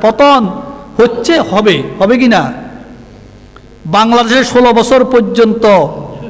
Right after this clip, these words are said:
যে স্বৈর শাসক ছিলেন তার পতনও হয়েছে, হয়েছে কি না?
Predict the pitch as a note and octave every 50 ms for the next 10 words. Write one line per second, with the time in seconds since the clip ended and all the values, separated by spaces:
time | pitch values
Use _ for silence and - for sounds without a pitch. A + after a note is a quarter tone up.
0 | - - D#3 G3+ A3+ A#3 A#3 A3+ A3+ A#3 A#3 A#3+ A#3 A#3 A3+ A#3 G#3 G#3 G3 B3+
1 | B3+ A#3 - - - B3+ A#3+ B3+ B3+ A#3 G3+ F#3 - - - - - - - A#3+
2 | A#3 A3+ G#3+ A3+ - A3+ A3 - B3 A#3 A3+ F#3 F#3+ F3+ E3 D#3 C#3+ - - D3+
3 | A3 G#3+ G#3+ C4+ B3+ C#4 C4 A#3 F#3 C#3